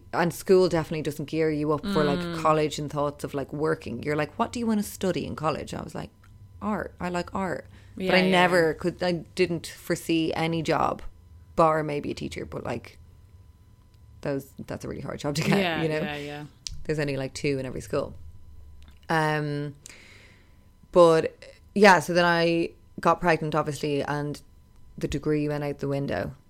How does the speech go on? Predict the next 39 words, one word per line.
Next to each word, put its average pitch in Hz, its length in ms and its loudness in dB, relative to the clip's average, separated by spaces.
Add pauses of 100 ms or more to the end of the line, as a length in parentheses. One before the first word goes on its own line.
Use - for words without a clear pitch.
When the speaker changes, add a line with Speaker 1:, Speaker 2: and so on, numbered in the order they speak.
(120)
Speaker 1:
And 147 140 -4
I 147 400 -4 (180)
was 160 140 -4
married, 165 640 4 (160)
or 151 160 0
got 165 260 4
married 147 360 -2 (120)
when 147 160 -4
I 143 140 -4
was 139 320 -8
pregnant, 147 540 -4 (160)
and 147 440 -2 (520)
that 156 240 2
was 156 160 0
definitely 151 340 -4
pushed 156 240 -2
on 147 100 0
me 147 100 -4
by 151 140 0
my 147 140 -2
parents 147 300 -4
as 147 180 0
a 147 220 0
financially 147 1080 -2 (380)
clever 147 400 0
move, 143 400 -2
Speaker 2:
Yeah, 196 180 6
Speaker 1:
because, 143 220 0
Speaker 2:
yeah, 165 80 -4
Speaker 1:
like, 143 220 0
Speaker 2:
yeah. 139 120 -10 (540)
Speaker 1:
you're 151 200 0
protected 151 500 -4
more 139 200 -4
as 139 120 -4
the 147 100 -10
wife 180 440 2
in 143 120 -2
our 135 260 -6